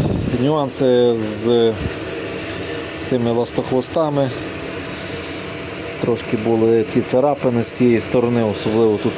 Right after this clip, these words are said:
царапини такі були, і вони глибокі, вроді ластохвіст зловив, а ті царапини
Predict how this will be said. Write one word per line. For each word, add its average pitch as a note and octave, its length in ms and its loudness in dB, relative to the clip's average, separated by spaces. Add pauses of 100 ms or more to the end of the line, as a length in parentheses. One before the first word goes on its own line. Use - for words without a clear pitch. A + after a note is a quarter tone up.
царапини B2 500 2
такі G#2+ 220 -2
були, G#2 320 4
і G#2+ 40 4
вони A#2+ 160 2
глибокі, B2 640 2
вроді A#2+ 300 4
ластохвіст A#2 500 2
зловив, B2+ 400 4 (1000)
а G#2+ 80 2
ті A#2 120 -2
царапини A#2 640 0